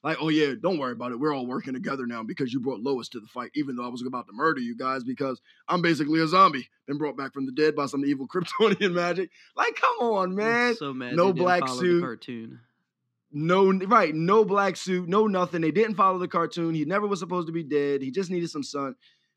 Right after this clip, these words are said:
Speaker 1: It was all crap, crap, crap, crap. And they let Batman beat the bricks. I don't even know how we got here.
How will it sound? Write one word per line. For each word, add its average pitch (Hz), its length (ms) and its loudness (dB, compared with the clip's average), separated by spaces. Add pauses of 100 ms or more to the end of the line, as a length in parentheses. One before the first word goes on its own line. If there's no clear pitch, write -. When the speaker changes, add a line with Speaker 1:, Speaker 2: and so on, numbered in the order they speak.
(180)
Speaker 1:
It 220 40 -2
was 202 140 -4
all 180 360 2
crap, 160 420 -4
crap, 147 340 -4
crap, 135 420 -4 (420)
crap. 143 360 -4
And 151 120 0
they 175 80 4
let 190 300 0
Batman 165 440 -2
beat 185 200 -2
the 131 120 -2
bricks. 131 420 -4
I 175 40 -6
don't 190 120 -2
even 123 140 0
know 123 80 -2
how 131 160 -6
we 120 120 -4
got 135 340 -8
here. 113 220 -6